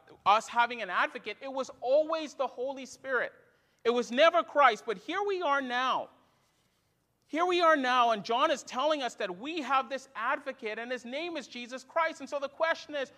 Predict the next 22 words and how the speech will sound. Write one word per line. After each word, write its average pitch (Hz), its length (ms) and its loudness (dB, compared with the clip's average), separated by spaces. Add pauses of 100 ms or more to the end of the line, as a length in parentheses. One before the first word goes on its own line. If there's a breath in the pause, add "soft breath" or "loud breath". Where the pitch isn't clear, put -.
(240 soft breath)
what 294 260 2
is 392 140 0
John 269 400 -4
trying 262 380 -4
to 254 100 -14
teach 294 360 -14
us - 200 -12
through 359 200 -8
this? - 360 -14 (840)
Why 254 200 4
is 370 140 0
it 349 120 -8
so 370 220 -4
important 294 460 -4
that 247 180 -4
we 269 160 -6
know 262 560 -4
that 220 220 -10
Christ 240 640 -2
is 196 260 -8
our 180 240 -4
advocate? 214 600 -8